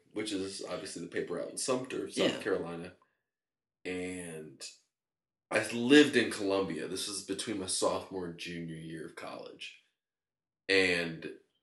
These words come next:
Speaker 1: I lived in Columbia and commuted five days a week to Sumter, which is about an hour fifteen.
Speaker 2: Yeah.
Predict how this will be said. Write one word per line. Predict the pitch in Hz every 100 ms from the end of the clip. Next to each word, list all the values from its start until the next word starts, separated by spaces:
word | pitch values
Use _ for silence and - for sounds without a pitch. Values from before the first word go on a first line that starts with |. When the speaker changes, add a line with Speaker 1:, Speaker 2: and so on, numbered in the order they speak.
| _ -
Speaker 1:
I | 98
lived | 95 98 123 123
in | 120 -
Columbia | 104 95 90 87
and | 85
commuted | - 95 95 87 78 80 - _ _ _ _
five | 90 80
days | 82 80 -
a |
week | 69 65 - _ _ _
to | - -
Sumter, | - 117 104 82
which | 90 92
is | 82 - - _ _
about | 110 90 80
an |
hour | 78 78
fifteen. | - - - - - _ 127
Speaker 2:
Yeah. | 127 87